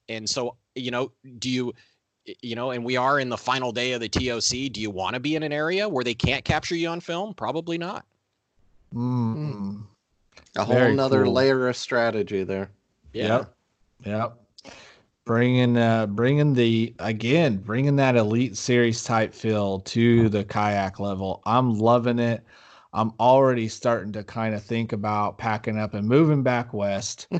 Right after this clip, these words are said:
Speaker 3: <laughs>
Speaker 2: uh, <laughs> for, for next season. You're getting me excited. I, I, seriously though, that's one of the things we talk about. You know, we talk about moving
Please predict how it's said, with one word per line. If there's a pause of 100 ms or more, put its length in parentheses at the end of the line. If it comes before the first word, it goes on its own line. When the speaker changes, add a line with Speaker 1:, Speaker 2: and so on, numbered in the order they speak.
Speaker 3:
<laughs>
Speaker 2:
uh,
<laughs>
for, (240)
for
next
season. (280)
You're
getting
me
excited. (120)
I,
I,
seriously
though,
that's
one
of
the
things
we
talk
about.
You
know,
we
talk
about
moving